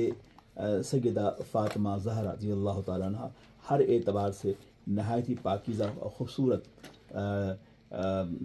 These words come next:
तबीयत के हामिल थे और बहनों में आप छोटे थे। सैयदा फ़ातिमा ज़हरा रज़ी अल्लाह ताला अन्हा के बारे में कहा जाता है वो अपनी बहनों में छोटी थी, यानी आपके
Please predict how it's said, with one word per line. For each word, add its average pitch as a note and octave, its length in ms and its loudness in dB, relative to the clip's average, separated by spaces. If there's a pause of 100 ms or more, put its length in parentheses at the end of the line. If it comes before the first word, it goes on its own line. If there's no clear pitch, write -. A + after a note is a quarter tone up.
तबीयत A#2 380 2 (260)
के - 80 -2
हामिल A2 400 0
थे D#3+ 60 2
और A#2 380 4 (260)
बहनों A#2 400 4
में C3 260 6
आप G#2+ 260 -2
छोटे F2+ 380 -4
थे। G2 80 -8
सैयदा G#2+ 380 -2
फ़ातिमा G2 380 -2
ज़हरा G#2 180 -2
रज़ी G2+ 120 -4
अल्लाह F#2 300 0
ताला F#2+ 220 -2
अन्हा G2+ 260 -4 (420)
के G2 100 -4
बारे F#2 240 -2
में G2 100 -2
कहा A2+ 180 -4
जाता A2 200 -2
है G2+ 60 -2
वो F#2 60 2
अपनी A2+ 300 -2 (100)
बहनों B2 280 2
में G#2+ 200 0 (320)
छोटी F#2 280 -2
थी, - 160 -12 (600)
यानी G#2 260 0 (760)
आपके G#2+ 300 -2